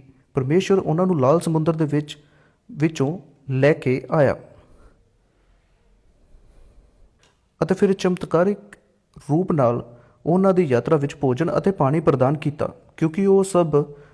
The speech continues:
ਉਸ ਚਮਤਕਾਰੀ ਚੱਟਾਨ ਤੋਂ ਪੀਂਦੇ ਸਨ ਜੋ ਉਹਨਾਂ ਦੇ ਨਾਲ ਚੱਲਦੀ ਸੀ ਅਤੇ ਉਹ ਚੱਟਾਨ ਮਸੀਹ ਸੀ। ਪਹਿਲਾ ਕੁਰਿੰਥੀਓ ਅਧਿਆਇ ਦਸ ਆਇਤ ਚਾਰ। ਜਦੋਂ ਯੀਸ਼ੂ ਨੇ ਆਪ ਨੂੰ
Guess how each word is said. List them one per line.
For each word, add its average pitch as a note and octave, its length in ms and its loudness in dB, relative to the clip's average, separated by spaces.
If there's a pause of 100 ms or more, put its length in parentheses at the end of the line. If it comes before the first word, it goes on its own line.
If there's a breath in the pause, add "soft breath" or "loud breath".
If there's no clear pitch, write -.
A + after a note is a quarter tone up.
(160 loud breath)
ਉਸ F#3 200 -2
ਚਮਤਕਾਰੀ E3 600 0
ਚੱਟਾਨ D#3+ 540 -2
ਤੋਂ - 320 -6
ਪੀਂਦੇ C3 320 -2
ਸਨ C3 280 -6 (420 soft breath)
ਜੋ E3 140 2
ਉਹਨਾਂ F3+ 340 0
ਦੇ G3 60 0
ਨਾਲ C#3+ 280 -2
ਚੱਲਦੀ B2+ 340 0
ਸੀ - 220 -12 (480)
ਅਤੇ C#3+ 160 0
ਉਹ C3 100 0
ਚੱਟਾਨ C#3+ 560 -2 (440 loud breath)
ਮਸੀਹ E3+ 360 -2
ਸੀ। - 220 -10 (1400)
ਪਹਿਲਾ F#3 220 4
ਕੁਰਿੰਥੀਓ E3 440 0
ਅਧਿਆਇ B2+ 220 2
ਦਸ E3+ 320 2 (180)
ਆਇਤ C#3+ 240 0
ਚਾਰ। A#2+ 280 -2 (1120)
ਜਦੋਂ D#3 240 2
ਯੀਸ਼ੂ E3+ 280 0
ਨੇ D#3+ 280 0
ਆਪ E3 280 0
ਨੂੰ D#3 220 0